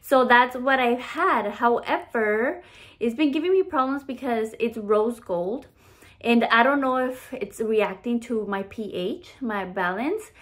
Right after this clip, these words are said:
Um, and it's giving me, like, black, it's leaving me, it's leaving my finger black. And I'm like, "This is supposed to happen with real gold." But apparently this happens with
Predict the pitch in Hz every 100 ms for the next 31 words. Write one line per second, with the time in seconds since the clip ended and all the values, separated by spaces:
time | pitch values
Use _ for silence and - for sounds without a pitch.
0 | - - - - 214 220 214 233 233 233
1 | - 247 240 254 254 247 233 214 - 202
2 | 196 196 - - 220 214 226 233 240 233
3 | 226 - 208 226 226 240 226 214 208 190
4 | 175 147 - - _ 208 202 196 - 196
5 | 196 190 - 202 220 220 233 233 233 220
6 | 202 202 185 190 190 180 165 180 214 220
7 | 220 214 - 226 247 240 233 226 202 214
8 | 214 190 180